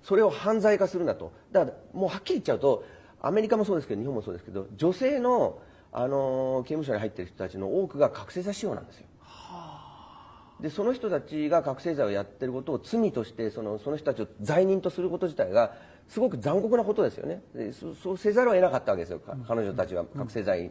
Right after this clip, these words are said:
Speaker 2: うん。うん。行くまでね、
Speaker 1: まあ、
Speaker 2: 追い詰められてたわけだから。
Speaker 1: そう、追い詰められてやらざるを得なかったような人たちを、
Speaker 2: うん。
Speaker 1: 自分がやっただけなのに、売ったりしたらそれは犯罪ですけど、やっただけの人を罪として、その、犯罪者扱いするのはもう絶対にやめようと。
Speaker 2: あと、取り締まりの方針として、
Speaker 1: はい。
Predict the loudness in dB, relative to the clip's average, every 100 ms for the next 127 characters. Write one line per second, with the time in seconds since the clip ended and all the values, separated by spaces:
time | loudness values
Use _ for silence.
0 | -10 -10 -8 -6 -6 -8 -12 -10 0 2
1 | 4 2 -2 2 4 4 6 4 4 4
2 | 6 6 8 6 6 6 8 8 6 6
3 | 6 6 4 2 -2 -4 -4 -2 0 -4
4 | -4 -12 -4 2 6 8 8 6 2 2
5 | 4 4 2 2 0 -2 0 0 2 2
6 | 2 0 0 -2 -2 -4 -8 -8 -8 -10
7 | -20 -10 -6 2 4 4 4 4 4 -2
8 | 0 0 -4 -14 -20 _ -12 2 4 4
9 | 2 -2 4 4 4 -2 -20 -10 -2 -2
10 | -2 -8 -8 0 0 2 0 0 -6 -4
11 | -4 -4 -6 -4 -6 -2 0 2 2 0
12 | -4 -18 -20 -20 -20 -20 -20 -12 -6 -6
13 | -4 -6 -6 -4 -2 0 -2 -2 -2 -2
14 | -4 -4 -6 -2 0 2 2 -2